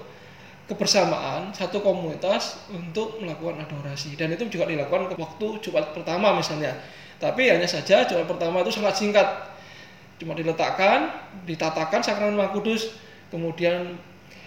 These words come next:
mengucapkan apa, ya, pujian-pujian, pujian pada sakramen Maha Kudus. Setelah itu langsung mendapatkan berkat dari sakramen Maha Kudus. Tapi kalau salve itu secara khusus memang diberi waktu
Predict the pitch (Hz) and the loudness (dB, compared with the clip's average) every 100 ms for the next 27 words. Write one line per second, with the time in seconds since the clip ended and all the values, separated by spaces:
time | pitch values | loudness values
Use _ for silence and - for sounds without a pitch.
0 | - 190 175 175 170 156 170 165 160 160 | -14 -6 -2 -2 -2 -2 -2 0 0 -2
1 | 160 - 147 - 185 240 233 208 170 170 | -6 -10 -14 -6 -2 -2 -2 -4 -4 -2
2 | 196 180 175 190 190 196 269 330 - 202 | 0 2 2 0 2 4 4 0 -4 -4
3 | 165 160 160 170 165 160 156 180 233 269 | -2 -4 -4 -4 -4 -4 -6 -4 -2 0
4 | - - - - - - - - 175 170 | -2 -10 -18 -18 -20 -20 -20 -10 0 2
5 | 165 165 226 247 247 247 240 - - - | 4 4 4 6 6 2 -2 -8 -16 -20
6 | - - - - 156 160 240 226 202 233 | -20 -18 -16 -10 -8 -2 0 0 0 0
7 | 185 170 156 208 185 151 - 156 151 151 | -2 -4 -2 -2 0 -2 -4 -6 -8 -10
8 | 170 165 151 - - - 165 214 247 214 | -8 -4 -4 -6 -12 -10 -4 0 0 -2
9 | - - 180 175 - 294 339 - 202 196 | -8 -4 -2 0 4 4 4 2 2 2
10 | 190 - 202 208 202 202 202 269 254 247 | -2 -8 -8 -6 2 4 4 2 -2 -4
11 | 220 185 160 190 302 - - - - - | -2 -2 0 -2 -4 -12 -18 -20 -20 -20
12 | - 185 175 180 170 165 - | -12 -10 -2 0 0 -2 -4